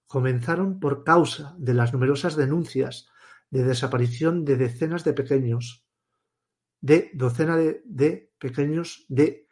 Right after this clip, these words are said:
Gimo, un albergue de la región, de la región de Upatlandia para inmigrantes. Gracias a las escuchas telefónicas y un intenso seguimiento de los arrestados,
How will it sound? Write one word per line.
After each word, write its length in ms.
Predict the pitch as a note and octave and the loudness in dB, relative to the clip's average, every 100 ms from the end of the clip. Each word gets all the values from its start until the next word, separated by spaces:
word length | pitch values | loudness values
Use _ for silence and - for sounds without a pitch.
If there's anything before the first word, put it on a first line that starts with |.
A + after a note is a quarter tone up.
| _ _ | _ _
Gimo, 640 | D3+ B2+ C#3+ B2+ A#2+ - _ - | -4 4 6 6 2 -8 _ -4
un 160 | E3 | 0
albergue 480 | F3+ D#3 E3+ C#3 C#3 | 2 4 2 2 2
de 80 | B2 | 2
la 100 | A#2 | 2
región, 600 | A#2 A#2 - D#3+ D3+ - _ _ | 0 -4 -2 -2 -2 -10 _ _
de 100 | C#3 | 0
la 100 | B2 | 0
región 380 | A#2 A#2 D#3+ D3 | 0 -2 -2 2
de 220 | C3+ C3+ D#3 | 0 0 -8
Upatlandia 960 | - C3+ B2 C#3 E3 D3+ B2 A#2+ - _ - _ _ | -6 -8 0 2 4 0 -2 -4 -10 _ -20 _ _
para 260 | D3 C3 A#2+ | 0 2 2
inmigrantes. 920 | A2+ A2+ A#2+ A#2 - - - - _ _ _ _ _ _ _ | 2 2 2 2 -2 -12 -14 -20 _ _ _ _ _ _ _
Gracias 280 | D3+ D3+ F#3+ | 0 0 0
a 20 | F3+ | 0
las 140 | B2+ | -2
escuchas 440 | B2 D#3 C#3 D3 | -6 -6 -2 -2
telefónicas 960 | - A#2+ A#2 D#3+ C#3 A#2+ A#2 A#2 - _ _ _ - | 0 -2 0 0 0 0 -4 -6 -12 _ _ _ -2
y 100 | C3+ | 0
un 100 | D#3+ | 0
intenso 400 | D#3 D3 D3 B2+ | -2 -2 -4 -4
seguimiento 640 | C3+ B2+ A#2+ D3 C#3+ B2 | -4 -2 0 0 -2 -2
de 80 | A#2 | -2
los 200 | A2 A#2+ | -2 -6
arrestados, 760 | A#2 A2+ - E3 B2 B2 - | -6 -8 4 4 4 -2 -12